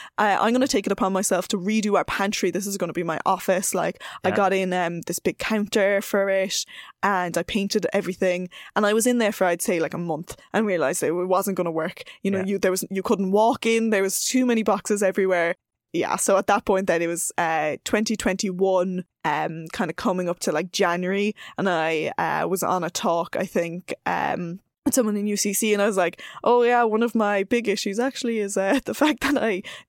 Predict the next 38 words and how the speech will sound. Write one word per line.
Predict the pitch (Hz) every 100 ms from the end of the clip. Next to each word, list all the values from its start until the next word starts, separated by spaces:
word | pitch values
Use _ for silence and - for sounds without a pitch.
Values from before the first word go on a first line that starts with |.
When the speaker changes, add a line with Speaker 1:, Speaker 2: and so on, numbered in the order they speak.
| -
Speaker 1:
have | 214 190
nowhere | 175 202
to | 254
put | 359 392
anything." | 320 269 190 180 - -
Speaker 2:
Yeah. | 117 -
Speaker 1:
Uh, | 220 214 214
and | 254
he | 240
was | 240
like, | 247 311
"Oh, | 311 -
let | 220 -
me | 220 214
put | - 233 -
you | 214
in | 196
contact | 214 196 202 180 196 214
with | 202 180 190 - - _ -
J | 226 196
J | 190 175 175
from | 190 - 180 170 175
Plato | - 185 180 180 196 208 -
Business." | 175 185 202 - - -
Speaker 2:
Yeah. | 151 156 214
Speaker 1:
And, | 202 196
uh, | 208 202 196 185
that's | 196 -
up | 208 -
in | 202 196 185
Ballyvolane | 180 170 175 185 170 185
Business | 170 175 180
Park | 190 180 214
in | 190
the | 156
Speaker 2:
Yeah. | 175
Speaker 1:
Northside | - 180
Fair | - 180 170